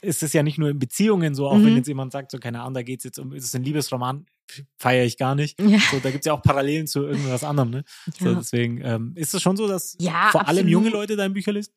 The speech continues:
Speaker 2: Äh, nee. <laughs> Ja,
Speaker 1: Ja,
Speaker 2: äh, nee.
Speaker 1: nein.
Speaker 2: Nee, nee, nee, also genau,
Speaker 1: Ja.
Speaker 2: nee. Also, weil, wie du es schon sagst, es gibt auch Ältere, die lesen es einfach super gerne, das Genre, weil man
Speaker 1: Mhm.
Speaker 2: sich einfach so, es gibt ja so ganz, ganz verschiedene Themen, ne? Man, man kann ja auch darüber schreiben,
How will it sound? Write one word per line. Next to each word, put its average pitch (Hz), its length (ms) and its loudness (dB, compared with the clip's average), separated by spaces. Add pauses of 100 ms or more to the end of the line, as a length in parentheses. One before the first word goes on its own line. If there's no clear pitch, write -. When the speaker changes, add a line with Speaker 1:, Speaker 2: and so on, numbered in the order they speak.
Speaker 2:
Äh, 247 80 6
nee. 208 340 6 (320)
<laughs> 202 840 0
Ja, 247 360 10 (140)
Speaker 1:
Ja, 190 160 6
Speaker 2:
äh, 262 40 8
nee. 240 220 6 (380)
Speaker 1:
nein. - 120 6
Speaker 2:
Nee, 277 200 6
nee, 311 140 2
nee, 294 160 2
also 226 200 2 (120)
genau, 240 180 2
Speaker 1:
Ja. 123 180 -2
Speaker 2:
nee. 196 460 -4
Also, 202 320 -2
weil, 196 240 0 (140)
wie 196 160 -2
du 214 60 -6
es 202 200 -12
schon 196 180 -4
sagst, 220 260 -4
es - 200 -14 (420)
gibt - 220 -4
auch 196 160 0
Ältere, 294 400 0
die 254 100 -4
lesen 311 400 -2
es 302 100 -4
einfach 240 300 -4
super 285 400 -2
gerne, 240 340 0
das 226 220 2
Genre, 220 400 6
weil 190 160 4
man 208 180 6
Speaker 1:
Mhm. 214 40 6
Speaker 2:
sich 214 200 -2
einfach 233 240 4
so, 226 280 2 (340)
es - 100 -10
gibt 220 160 0
ja 254 60 4
so 247 140 -4
ganz, 254 280 0
ganz 254 240 2
verschiedene 247 520 0
Themen, 233 380 2
ne? 233 80 2
Man, 220 360 0
man 214 140 2
kann 226 180 2
ja 208 80 4
auch 208 100 0
darüber 220 280 0
schreiben, 208 400 4